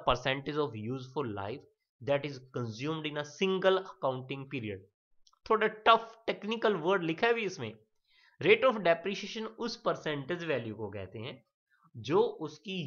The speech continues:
यूजफुल लाइफ में हर साल सिंगल ईयर में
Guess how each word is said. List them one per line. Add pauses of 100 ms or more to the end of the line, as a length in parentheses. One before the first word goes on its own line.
यूजफुल (120)
लाइफ
में (280)
हर
साल (360)
सिंगल
ईयर
में